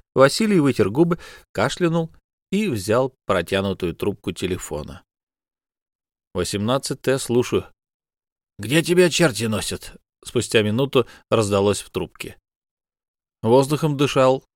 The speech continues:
м, тащ три". "Сорокоградусным?" "Вечно вы со своими подозрениями. Журналом боевых действий и всеми наградными ко мне. Дела сдай Строеву. Рассчитывай на три-пять дней. Мероприятие намечается.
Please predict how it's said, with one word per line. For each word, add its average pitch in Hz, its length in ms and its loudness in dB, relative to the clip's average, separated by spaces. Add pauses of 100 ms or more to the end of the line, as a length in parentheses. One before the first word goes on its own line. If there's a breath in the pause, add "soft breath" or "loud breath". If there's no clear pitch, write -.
(120)
м, 113 480 -12
тащ - 340 -2
три". 113 320 -4 (720)
"Сорокоградусным?" 123 960 0 (960)
"Вечно 135 400 -2
вы 185 80 -2
со 170 140 -2
своими 165 300 0
подозрениями. 135 800 2 (640 soft breath)
Журналом 143 680 2
боевых 151 400 4
действий 117 480 2
и - 40 -2
всеми 147 280 0
наградными 135 680 0
ко 143 180 0
мне. 127 360 -2 (600)
Дела 139 420 2
сдай 143 320 4
Строеву. 113 680 4 (500)
Рассчитывай 160 540 2
на 143 140 2
три-пять 139 440 2
дней. 101 320 -6 (200)
Мероприятие 123 640 2
намечается. 95 600 -4